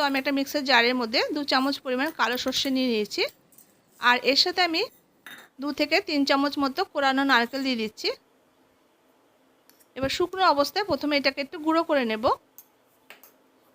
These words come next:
তো শুকনো অবস্থায় এটাকে দেখুন দু থেকে তিনবার একটু চালিয়ে নিয়েছি মিক্সিতে দিয়ে। এরপর যে ঠান্ডা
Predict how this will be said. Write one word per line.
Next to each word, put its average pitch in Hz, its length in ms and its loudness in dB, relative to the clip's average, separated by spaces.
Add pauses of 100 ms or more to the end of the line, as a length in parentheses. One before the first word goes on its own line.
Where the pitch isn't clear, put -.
(1160)
তো - 40 -18 (100)
শুকনো 320 320 0
অবস্থায় 294 280 2
এটাকে 285 260 0
দেখুন 381 200 -4 (440)
দু 254 140 -4
থেকে 285 200 0
তিনবার 277 320 2
একটু 277 200 -4
চালিয়ে 262 320 4
নিয়েছি 233 300 0 (600)
মিক্সিতে 254 460 -4
দিয়ে। 247 160 2 (560)
এরপর 311 280 -2
যে 330 60 2 (100)
ঠান্ডা 277 300 4